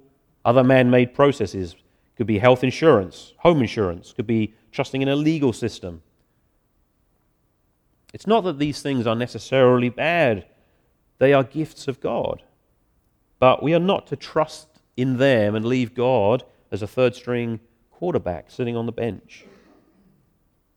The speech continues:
Rather, Psalm forty-six encourages and points us that when we recognize that we've been trusting in something or someone other than God, other than His power, we should repent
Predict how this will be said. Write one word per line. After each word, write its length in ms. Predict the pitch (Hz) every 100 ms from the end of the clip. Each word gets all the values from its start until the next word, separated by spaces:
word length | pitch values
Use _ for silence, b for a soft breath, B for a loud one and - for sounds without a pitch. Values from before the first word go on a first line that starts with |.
| _ _ _ _ _ -
Rather, 260 | 120 117
Psalm 360 | - - 151 156
forty-six 580 | - 143 120 - 113 -
encourages 680 | 104 - 127 135 107 98 95
and 160 | 101
points 360 | - 135 131 -
us 160 | 87 -
that 140 | 104 b b b
when 220 | 156 196
we 120 | 190
recognize 600 | 156 160 165 131 113 104
that 80 | 98
we've 100 | 98
been 140 | 101 95
trusting 480 | - 123 - 101
in 100 | 98
something 640 | 92 - 139 127 143 135 107
or 100 | 92
someone 400 | - 131 123 120
other 320 | 120 127 113
than 240 | 104 95
God, 420 | 92 113 92 90 - _ _ _
other 240 | 131 151 139
than 280 | 131 131
His 420 | 127 156 170 156 -
power, 640 | - 165 180 98 82 147 - _ _ _ _ _ _ _ -
we 100 | 110
should 260 | 131 123
repent 720 | 127 127 143 117 85 - _